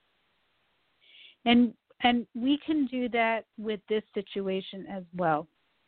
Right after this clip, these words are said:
We can turn this very difficult situation.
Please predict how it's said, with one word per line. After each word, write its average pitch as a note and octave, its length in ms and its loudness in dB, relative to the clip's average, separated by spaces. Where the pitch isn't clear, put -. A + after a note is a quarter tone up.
We A#3 120 4
can A3+ 200 0
turn B3 280 4
this C#4 140 2
very A3 340 2
difficult B3 560 -6
situation. A3 920 -4